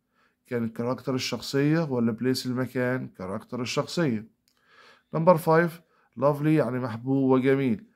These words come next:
Has the same meaning، نفس المعنى of tropical يعني استوائي، ولا beautiful جميل؟ Beautiful جميل. Number six، فارس،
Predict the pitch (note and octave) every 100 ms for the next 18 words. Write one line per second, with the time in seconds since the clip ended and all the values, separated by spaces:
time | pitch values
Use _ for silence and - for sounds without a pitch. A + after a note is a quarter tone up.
0 | _ _ - C3+ C3 C3+ B2+ A#2+ C#3 C3
1 | B2+ C#3 C3 A2+ G#2 A#2+ - A2+ A#2 C3+
2 | C#3 B2+ C3+ C3+ C3+ - _ _ A2+ C3
3 | D3 F3+ D#3 G#2+ A2 A2+ C3 B2+ C#3+ E3+
4 | G3 F#3+ - _ - G#2+ A2 B2 B2 B2+
5 | A#2 B2+ C3 C3 C3 B2 - _ F#2+ G2
6 | G#2 B2 A#2 C3+ D#3 D3+ G#2+ _ _ _
7 | _ _ _ - C3+ D3 D3 D3+ D#3 -
8 | - - _ _ C3 B2+ C3+ D#3 D#3+ -
9 | - -